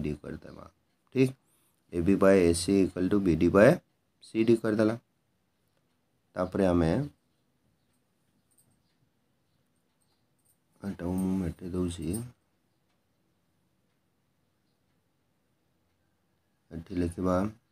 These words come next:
ତାପରେ ଭ୍ୟାଲୁ ଗୁଡ଼ାକ ଆମେ ପୁଟ୍ କରିଦେବୁ ଏଠି।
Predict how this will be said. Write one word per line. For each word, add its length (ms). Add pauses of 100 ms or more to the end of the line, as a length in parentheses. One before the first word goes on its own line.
(1120)
ତାପରେ 260
ଭ୍ୟାଲୁ 340
ଗୁଡ଼ାକ 380
ଆମେ 180
ପୁଟ୍ 320
କରିଦେବୁ 340
ଏଠି। 240